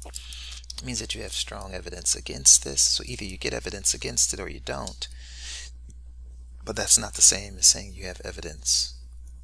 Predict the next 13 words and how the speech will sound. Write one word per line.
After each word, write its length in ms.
um, 320
that 140
says 440
to, 400
uh, 120
to 120
indicate 320
that 200
your 240
value, 600
your 180
test 360
statistic, 680